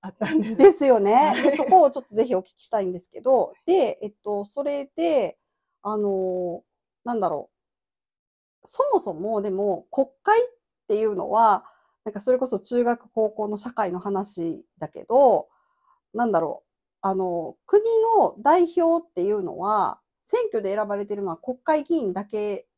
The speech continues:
Speaker 2: って習うじゃないですか。
Speaker 1: うん。あ、はい。
Speaker 2: で、まあ、内閣も議院内閣制だから、基本的にその内閣総理大臣はじめ、大臣はほとんどが国会議員だし、
Speaker 1: うん。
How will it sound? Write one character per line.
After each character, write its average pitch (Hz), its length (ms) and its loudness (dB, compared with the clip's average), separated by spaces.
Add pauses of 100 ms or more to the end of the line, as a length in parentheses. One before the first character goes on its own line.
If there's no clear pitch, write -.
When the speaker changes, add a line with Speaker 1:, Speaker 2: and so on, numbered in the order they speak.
(160)
Speaker 2:
っ 196 140 -20
て 190 80 -6
習 202 260 -2
う 185 40 -2
じ 170 60 -8
ゃ 165 40 -6
な 143 140 -10
い - 40 -12
で 165 80 -14
す - 80 -20
か。 170 120 -4
Speaker 1:
う 175 40 2
ん。 175 40 2
あ、 160 140 0 (100)
は 175 40 -20 (340)
い。 - 20 -8
Speaker 2:
で、 233 160 0
ま 233 120 -2
あ、 233 40 -2
内 466 280 0
閣 202 320 -6
も 277 380 2 (320)
議 247 200 -6
院 269 60 -6
内 269 180 -2
閣 269 180 -10
制 262 180 -6
だ 190 100 -2
か - 120 -18
ら、 247 440 -2 (360)
基 240 60 -12
本 247 220 -6
的 226 220 -8
に 220 140 -4
そ 202 120 -8
の 185 120 -4
内 214 180 -2
閣 185 160 -14
総 196 200 -8
理 196 100 -4
大 208 180 -2
臣 165 140 -8
は 190 160 -8
じ 185 160 -8
め、 240 480 -4
大 208 180 0
臣 175 160 -6
は 170 80 -10
ほ - 140 -10
と 277 180 2
ん 233 80 -6
ど 240 120 -4
が 427 380 2 (220)
国 208 160 -8
会 196 200 -2
議 202 100 -8
員 190 160 -4
だ 156 100 -12
し、 202 480 -6
Speaker 1:
う - 40 -20
ん。 - 40 -20